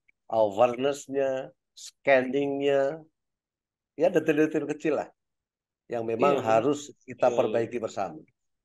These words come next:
Speaker 1: Gitu.
Speaker 2: Iya, iya, menarik Mas. Oke, eh,
Speaker 1: Ya.
Speaker 2: sukses terus Mas Supri. Nanti sesekali saya mau
Speaker 1: Makasih,
Speaker 2: datang
Speaker 1: Bung
Speaker 2: juga
Speaker 1: Widan.
Speaker 2: pada
Speaker 1: Ya.
Speaker 2: saat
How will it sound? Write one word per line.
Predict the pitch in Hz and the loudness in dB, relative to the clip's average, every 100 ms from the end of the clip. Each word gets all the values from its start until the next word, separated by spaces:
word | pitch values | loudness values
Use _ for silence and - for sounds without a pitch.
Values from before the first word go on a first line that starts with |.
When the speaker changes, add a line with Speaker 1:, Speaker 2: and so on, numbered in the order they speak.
| _ _ _ _ _ _ _ | _ _ _ _ _ _ _
Speaker 1:
Gitu. | 98 - | -18 -8
Speaker 2:
Iya, | 135 123 | -4 -2
iya, | 117 113 | -4 -6
menarik | 117 123 120 - | -8 -6 -6 -8
Mas. | 113 - 147 | -10 -4 0
Oke, | - 165 - - _ _ - | 2 2 -2 -18 _ _ -8
eh, | 120 131 131 127 127 | -2 0 2 2 2
Speaker 1:
Ya. | 131 131 | 2 2
Speaker 2:
sukses | - - 156 151 | -2 -2 -2 0
terus | 170 175 - | -2 -2 -4
Mas | 147 151 | -4 -4
Supri. | 160 180 175 | 2 4 4
Nanti | 165 196 180 | 2 2 2
sesekali | 202 160 156 - 156 381 | 0 -4 -4 0 0 2
saya | 151 | 2
mau | 175 | 6
Speaker 1:
Makasih, | 160 | 6
Speaker 2:
datang | 156 170 | 6 -2
Speaker 1:
Bung | 170 - | 0 4
Speaker 2:
juga | |
Speaker 1:
Widan. | 151 156 - - _ _ _ | 6 6 0 -12 _ _ _
Speaker 2:
pada | 143 151 | 2 4
Speaker 1:
Ya. | 143 143 | 6 6
Speaker 2:
saat | 147 | 4